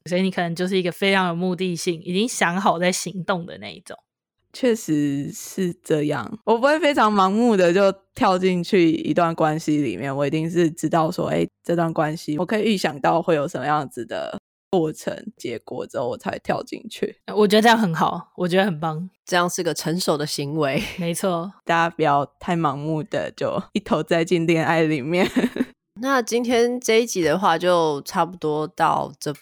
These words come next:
Speaker 3: 边。如果你身边也还有一些在比较保守的地方的朋友，还在想自己到底是什么，我觉得也没关系，你就慢慢想，然后相信你自己，多认识你自己，一定是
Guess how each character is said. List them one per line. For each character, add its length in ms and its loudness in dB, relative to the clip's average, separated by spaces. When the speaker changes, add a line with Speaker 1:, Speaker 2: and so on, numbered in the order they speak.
Speaker 3:
边。 500 -4
如 120 -2
果 140 4
你 140 2
身 220 0
边 160 2
也 100 2
还 220 0
有 240 2
一 140 -2
些 600 2
在 160 0
比 120 -6
较 280 4
保 320 2
守 180 0
的 140 -2
地 180 -4
方 180 0
的 120 -4
朋 240 -8
友， 120 -4
还 160 -4
在 240 0
想 380 -4
自 180 -6
己 160 -10
到 200 0
底 100 -6
是 160 -4
什 220 -4
么， 400 -12
我 140 -8
觉 140 -6
得 440 0
也 100 -2
没 160 0
关 220 0
系， 320 2
你 140 -6
就 340 0
慢 240 -2
慢 180 0
想， 300 -8
然 160 -4
后 460 0
相 260 0
信 220 2
你 100 -4
自 180 -4
己， 160 -10
多 240 0
认 160 2
识 160 -2
你 120 -8
自 180 -8
己， 300 -12
一 100 -4
定 200 0
是 540 -2